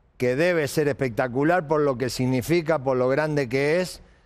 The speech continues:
pero bueno, también hay que, hay que ganar y hay que estar siempre en las instancias finales, porque si no,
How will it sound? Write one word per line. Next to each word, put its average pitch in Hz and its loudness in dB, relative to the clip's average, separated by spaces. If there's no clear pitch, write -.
pero 127 2
bueno, 139 0
también 139 0
hay 160 0
que, 120 0
hay 123 -2
que 123 0
ganar 170 0
y 120 2
hay 131 0
que 131 -2
estar 131 -2
siempre 131 0
en 120 0
las 120 0
instancias 139 0
finales, 143 0
porque 127 -2
si 123 -2
no, 143 0